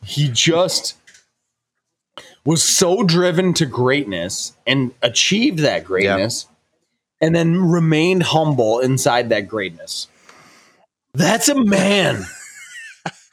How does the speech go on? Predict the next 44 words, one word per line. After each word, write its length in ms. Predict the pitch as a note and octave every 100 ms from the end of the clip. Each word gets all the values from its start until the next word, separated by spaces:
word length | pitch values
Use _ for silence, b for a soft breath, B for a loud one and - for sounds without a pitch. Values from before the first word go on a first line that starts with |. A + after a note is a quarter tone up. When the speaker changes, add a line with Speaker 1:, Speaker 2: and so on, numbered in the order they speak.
| - _ _ - - - - B B B -
Speaker 2:
I 100 | D#3
wish 240 | E3 G#3+ G#3+
I 80 |
could 160 | E3+ C3+
be 160 | A#2+ C3
Nolan 380 | A#2+ A2+ A2 F#2+
Ryan. 420 | G2+ A2 F2+ - _
And 140 | C3 B2+
guess 280 | C#3+ -
what? 260 | D3 C#3 - C#3 D3
Speaker 1:
Man. 600 | D#3+ D#3+ E3+ E3+ E3 E3+
Speaker 2:
We 40 |
all 280 | D#3+ D3 F#3
can. 460 | - - D3 G3 F#3
Speaker 1:
I 40 | F3+
wish 240 | B3+ -
I 100 | A#3+
could 200 | G3 F#3+
just 260 | D3+ E3+ D#3
meet 560 | D#3+ F3+ A3+ B3 -
Nolan 380 | D#3+ B2 A#2+ B2
Ryan. 200 | A#2+ A2
Speaker 2:
We 140 | G#3
all 260 | G#3+ F3 F3
can 540 | - C#3 C3 C#3+ D#3
be 200 | A#2 G#2 G2
Nolan 340 | G2 F#2+ F#2
Ryan 400 | F2+ F2 E2+ E2
in 200 | B2 A#2
the 80 | A2+
sense 340 | - C#3+ C#3+
that 220 | - A2+ C#3+
Speaker 1:
We 120 | F#3
can. 220 | - B3
Speaker 2:
in 260 | A#3 A#3+ F#3+
the 60 | A#2+
sense 260 | F#3+ F3+
that 240 | - C#3 C3+ D#3
Speaker 1:
In 80 |
our 240 | D#3 C#3 D3
own 160 | F3+ F3
Speaker 2:
Yeah, 440 | E3+ B3+ E3 E3 - _ E3+
uh, 100 | E3+
Speaker 1:
Yeah. 220 | F3 -